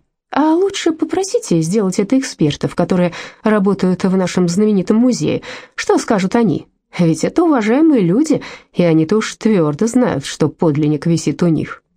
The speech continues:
потому что они ведь его проверяли». Когда он сказал про музей,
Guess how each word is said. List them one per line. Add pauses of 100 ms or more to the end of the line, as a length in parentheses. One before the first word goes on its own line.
(120)
потому
что
они
ведь
его
проверяли». (760)
Когда
он
сказал
про
музей,